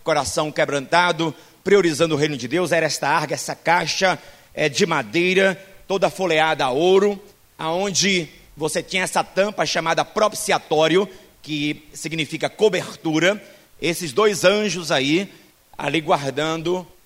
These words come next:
o que estava dentro da arca. Então, o que significa prioridade? Coisa principal. Alguém já disse assim: olha, a coisa principal é fazer da coisa principal a coisa principal. Você pode repetir isso? A coisa principal é fazer da coisa principal a coisa principal.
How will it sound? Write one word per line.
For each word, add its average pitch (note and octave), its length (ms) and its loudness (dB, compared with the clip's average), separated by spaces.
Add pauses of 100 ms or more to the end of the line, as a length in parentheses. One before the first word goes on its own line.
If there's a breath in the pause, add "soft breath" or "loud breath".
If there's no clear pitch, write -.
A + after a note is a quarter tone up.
(600)
o C#3 60 -12
que D#3 140 -8
estava C#3+ 340 -2
dentro D3 240 -4
da C#3+ 140 -2
arca. G2+ 260 -8
Então, A3+ 200 -2
o B3 60 -10
que C#4 120 -8
significa A#3 500 -4
prioridade? D#3 760 0 (160)
Coisa A#3+ 460 6
principal. B2 720 -6 (340)
Alguém F#3 320 0
já G3+ 140 2
disse G#3 260 0
assim: E3+ 200 0
olha, C3 180 -2 (160 loud breath)
a F3 100 -2
coisa B3+ 400 -2
principal D#3 640 0
é D#3 60 0
fazer F#3 280 -2
da F#3 120 0
coisa F#3 320 0
principal D#3 500 0
a D#3 80 4
coisa D#3+ 260 -2
principal. D#3 520 -8
Você D#3 100 -10
pode F3+ 180 -2
repetir D#3 320 -4
isso? G#3+ 240 -8 (520)
A D3 100 -6
coisa D#3 380 -4
principal D3 720 -2
é D3 80 -2
fazer C3+ 400 -4
da C3 120 -2
coisa C#3+ 360 -2
principal C#3+ 640 -4
a C#3+ 60 -6
coisa D3 400 -4
principal. D3+ 600 -12